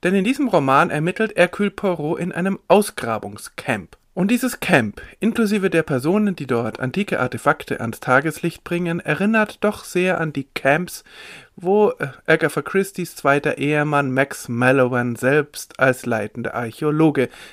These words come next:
tätig gewesen ist. Vor allem, zumindest was die Personen betrifft, an das Camp in Ur im Irak, wo Agatha Christie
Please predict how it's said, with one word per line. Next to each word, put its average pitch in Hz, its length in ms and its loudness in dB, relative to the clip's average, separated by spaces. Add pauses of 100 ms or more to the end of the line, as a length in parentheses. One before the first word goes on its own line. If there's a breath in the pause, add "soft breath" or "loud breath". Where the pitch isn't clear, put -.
(100)
tätig 175 380 2
gewesen 113 480 -2
ist. - 340 -20 (440 soft breath)
Vor - 200 -10
allem, 208 340 4
zumindest 131 600 -2
was - 160 -16
die - 120 -20
Personen 127 420 -6
betrifft, 202 480 0 (360 loud breath)
an 160 100 -2
das 175 180 -2
Camp 202 240 2
in 220 160 -2
Ur 190 480 6 (140)
im 131 120 -4
Irak, 123 560 4
wo 147 120 0
Agatha 139 320 -2
Christie 226 600 -4